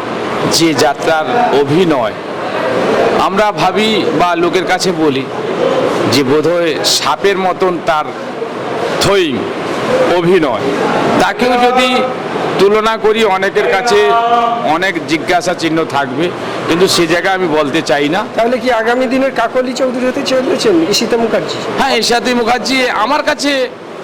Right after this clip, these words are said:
Speaker 1: অভিনেত্রী হিসাবে কাকলিদির অভিনয় দেখার জন্য আমরা, আমার বাবা একজন পরিচালক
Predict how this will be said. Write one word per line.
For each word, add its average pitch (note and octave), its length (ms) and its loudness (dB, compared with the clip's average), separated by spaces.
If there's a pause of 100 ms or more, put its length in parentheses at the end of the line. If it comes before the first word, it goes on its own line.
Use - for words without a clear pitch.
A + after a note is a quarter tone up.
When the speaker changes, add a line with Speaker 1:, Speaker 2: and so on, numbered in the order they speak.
(160)
Speaker 1:
অভিনেত্রী B3 580 0
হিসাবে A#3+ 380 0
কাকলিদির A3+ 560 0
অভিনয় A3+ 400 2
দেখার G#3 420 -2
জন্য G#3+ 420 0 (340)
আমরা, G3+ 440 2 (340)
আমার F#3 240 -2
বাবা F#3+ 280 2
একজন G3 340 0
পরিচালক F#3+ 460 0